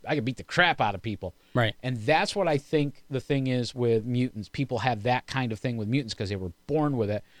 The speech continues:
Speaker 1: Whereas with somebody like Captain America, they
Speaker 2: Mm-hmm.
Speaker 1: were given these powers by science
Speaker 2: Gotcha.
Speaker 1: or whatever. I think that's my thinking anyway.
Speaker 2: Mm-hmm.
Speaker 1: How else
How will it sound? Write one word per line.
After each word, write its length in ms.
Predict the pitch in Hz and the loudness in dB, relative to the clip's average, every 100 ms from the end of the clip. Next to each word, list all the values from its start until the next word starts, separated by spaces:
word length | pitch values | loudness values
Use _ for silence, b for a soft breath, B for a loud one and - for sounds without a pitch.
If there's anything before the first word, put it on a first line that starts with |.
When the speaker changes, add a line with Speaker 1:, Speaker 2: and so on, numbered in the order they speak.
| b | b
Speaker 1:
Whereas 320 | - 110 107 | 0 2 0
with 120 | 110 101 | -2 -2
somebody 280 | 131 113 | -2 0
like 160 | 101 95 | -2 -2
Captain 340 | - 113 - 101 | -2 -2 -4 -2
America, 440 | 131 147 139 107 | 0 0 0 2
they 80 | 131 | 4
Speaker 2:
Mm-hmm. 160 | 135 123 | 6 4
Speaker 1:
were 80 | |
given 460 | 98 92 147 151 131 | 0 -2 -2 0 -2
these 180 | 107 98 | -4 -6
powers 720 | - 104 98 95 95 92 - - _ _ _ - 104 | -4 -4 -2 -4 -4 -6 -8 -12 _ _ _ -20 -2
by 680 | 101 92 98 98 98 98 92 _ - | 0 4 4 4 2 -2 -6 _ -6
science 760 | - 117 98 76 76 - - | 0 0 0 -8 -4 -2 0
Speaker 2:
Gotcha. 340 | - 107 - 98 | 2 2 0 -6
Speaker 1:
or 80 | 98 | -4
whatever. 420 | 104 95 87 82 - _ | -2 -2 -4 -8 -16 _
I 80 | 110 | -6
think 260 | 104 151 139 _ _ | 0 0 -2 _ _
that's 480 | 113 131 185 196 - | -4 2 2 2 2
my 420 | 151 180 226 208 - - _ _ _ _ | 2 4 0 -2 -8 -20 _ _ _ _
thinking 460 | - 190 202 220 202 | -4 -2 0 2 2
anyway. 540 | 196 214 220 226 247 247 | 2 2 2 2 0 0
Speaker 2:
Mm-hmm. 280 | 147 135 113 104 - _ _ _ _ | 2 4 2 -2 -12 _ _ _ _
Speaker 1:
How 260 | - 127 147 | -6 0 2
else 540 | 147 147 - - - | 2 0 -2 -2 -4